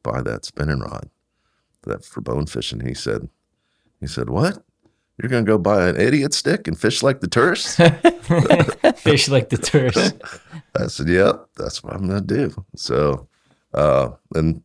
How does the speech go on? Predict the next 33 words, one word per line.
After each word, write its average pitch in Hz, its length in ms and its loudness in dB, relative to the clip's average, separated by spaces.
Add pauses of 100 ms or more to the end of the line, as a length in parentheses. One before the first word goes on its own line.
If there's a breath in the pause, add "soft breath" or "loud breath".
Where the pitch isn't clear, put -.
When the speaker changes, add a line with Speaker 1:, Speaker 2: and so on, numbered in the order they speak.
(120)
Speaker 1:
so 85 200 0
then 87 180 6
I 90 80 6
had 82 200 4
my 87 160 4
rod, 67 360 2
and 82 260 -2 (380)
then 64 240 -4
I 73 120 -2 (200)
checked 67 300 -4
out 69 180 2
all 73 120 -2
the 78 80 -6
Stouts 62 420 -4
guys - 420 -6
and, 78 160 -12 (800)
and, 64 340 -4
uh, 65 340 0 (680)
uh, 62 300 -4 (100)
you 71 140 -8
know, 60 200 -6 (600)
working, 73 600 0
uh, 69 280 0 (180)
my 67 100 -2
dad 76 440 2
bought 76 200 4
a 67 40 -4
commercial 78 460 0
boat 71 360 0
at 67 120 -6
Key 76 160 -6
Colony 65 380 -2
Beach - 440 -4